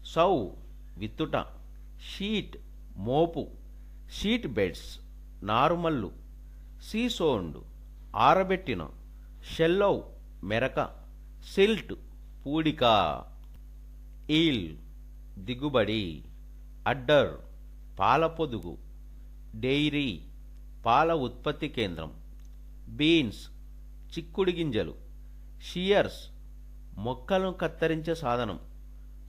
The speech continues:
సోయల్ టెస్ట్, భూసార పరీక్ష. సోయింగ్, నాటడం. రెయిన్ఫాల్, వర్షపాతం. రబీ క్రాప్, రబీ పంట.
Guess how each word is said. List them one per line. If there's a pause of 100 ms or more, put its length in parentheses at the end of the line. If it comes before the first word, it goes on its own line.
(140)
సోయల్
టెస్ట్, (560)
భూసార
పరీక్ష. (760)
సోయింగ్, (520)
నాటడం. (640)
రెయిన్ఫాల్, (460)
వర్షపాతం. (640)
రబీ
క్రాప్, (520)
రబీ
పంట.